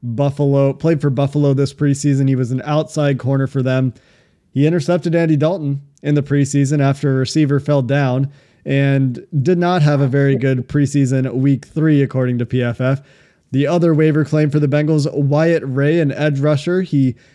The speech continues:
initially joined the league from Boston College as an undrafted free agent with Cleveland, spent this preseason with Tennessee. One interesting note on Ray,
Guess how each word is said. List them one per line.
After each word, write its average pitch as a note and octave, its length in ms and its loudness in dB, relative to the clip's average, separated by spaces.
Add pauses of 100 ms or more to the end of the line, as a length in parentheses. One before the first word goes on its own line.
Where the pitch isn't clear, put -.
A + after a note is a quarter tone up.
initially D3+ 460 2
joined D3+ 360 0
the C#3+ 60 2
league D3+ 320 0
from C#3 160 0
Boston C#3 400 0
College D3 340 0
as C#3 120 0
an C#3 80 2
undrafted C#3+ 540 0
free D3 160 0
agent C3 200 -2
with B2 140 -6
Cleveland, E3 520 0 (300)
spent D3 320 -4
this D3 160 0
preseason D#3 580 0
with C#3 140 0
Tennessee. D3 600 0 (840)
One D#3 300 0
interesting D3+ 460 -2
note C#3+ 260 0
on C3 480 -2
Ray, C#3 460 -2